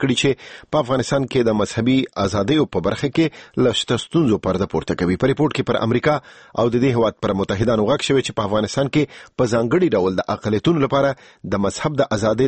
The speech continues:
د پراختیا لپاره هڅې زیاتې کړي. فرشته جلالزی په دې اړه ریپورت لري.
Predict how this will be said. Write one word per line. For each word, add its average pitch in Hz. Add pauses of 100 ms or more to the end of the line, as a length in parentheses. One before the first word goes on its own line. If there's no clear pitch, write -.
د 101
پراختیا 127
لپاره 113
هڅې 135 (380)
زیاتې 92
کړي. 90 (440)
فرشته 101
جلالزی 104
په -
دې 95
اړه -
ریپورت -
لري. -